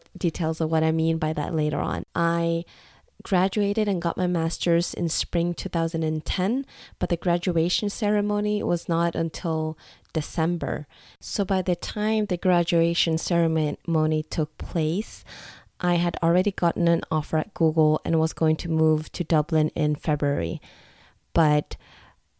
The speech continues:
I was so sad at the graduation ceremony because throughout my two years of working on my master's, I had one goal in mind, and that was to win the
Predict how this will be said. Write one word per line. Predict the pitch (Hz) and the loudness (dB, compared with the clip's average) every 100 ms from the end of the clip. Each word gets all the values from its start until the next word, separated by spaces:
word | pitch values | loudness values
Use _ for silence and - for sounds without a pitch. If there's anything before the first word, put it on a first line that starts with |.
| _ - | _ 0
I | 170 185 | 2 4
was | 214 208 | 4 2
so | - - 175 | 2 2 4
sad | 202 - 170 160 82 160 - _ _ _ - | 2 2 2 2 -2 -6 -10 _ _ _ 2
at | 170 190 | 2 2
the | |
graduation | 175 165 160 165 156 156 175 | 2 2 2 2 2 2 -2
ceremony | - 160 151 156 156 160 165 | -2 0 2 2 0 -2 -2
because | 180 - 165 - - | -4 -2 -2 -2 -6
throughout | - 170 165 175 196 220 | 0 2 4 2 2 2
my | 180 165 - | 2 2 0
two | - 196 | 0 2
years | 175 170 170 - | 4 4 4 0
of | 160 | -2
working | 165 180 175 | -2 -2 0
on | 165 160 | 2 2
my | 160 | 2
master's, | 156 156 - 196 233 - - - - | 0 -2 0 0 -2 -8 -20 -16 -2
I | 190 | 0
had | 190 185 180 | 2 0 2
one | 165 165 165 175 170 | 2 6 6 6 4
goal | 160 156 156 | 4 6 6
in | 156 156 | 4 4
mind, | 156 151 160 - | 2 0 -2 -2
and | 170 | 0
that | 165 165 | 0 0
was | - 180 | 0 0
to | 185 | 0
win | 170 165 165 165 - - - _ - | 2 4 4 0 -4 -18 -20 _ 0
the | 156 156 - | 2 2 0